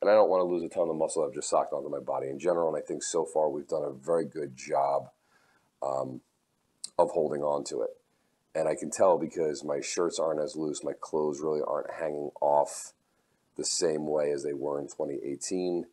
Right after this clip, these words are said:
Um, so I'm definitely coming back bigger and probably a little bit fuller. But my thing is,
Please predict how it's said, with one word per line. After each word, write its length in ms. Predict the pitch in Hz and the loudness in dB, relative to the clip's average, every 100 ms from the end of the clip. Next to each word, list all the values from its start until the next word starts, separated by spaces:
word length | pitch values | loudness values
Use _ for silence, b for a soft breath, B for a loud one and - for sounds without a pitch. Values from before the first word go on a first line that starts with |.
| _ _ _ _ _ - | _ _ _ _ _ -2
Um, 540 | 73 71 69 69 67 _ _ | -2 0 -2 -4 -8 _ _
so 180 | - 85 | -4 0
I'm 120 | 78 | 2
definitely 340 | 92 104 110 95 | 4 4 2 0
coming 260 | 90 82 | 0 0
back 400 | 69 76 71 - - 73 | -2 -2 -2 -6 -20 -6
bigger 480 | 92 78 78 73 67 _ _ _ _ - | 0 0 0 -2 -4 _ _ _ _ -8
and 100 | 78 | -6
probably 340 | - 76 71 69 | 0 0 0 -2
a 40 | |
little 160 | 71 65 | -4 -4
bit 180 | 62 | -8
fuller. 540 | - - 78 73 69 - _ _ _ _ _ - | -4 0 2 2 -2 -6 _ _ _ _ _ -2
But 120 | 80 | 0
my 280 | 82 82 85 | 4 4 2
thing 300 | - 85 80 | 0 -2 0
is, 240 | 78 76 | -2 -4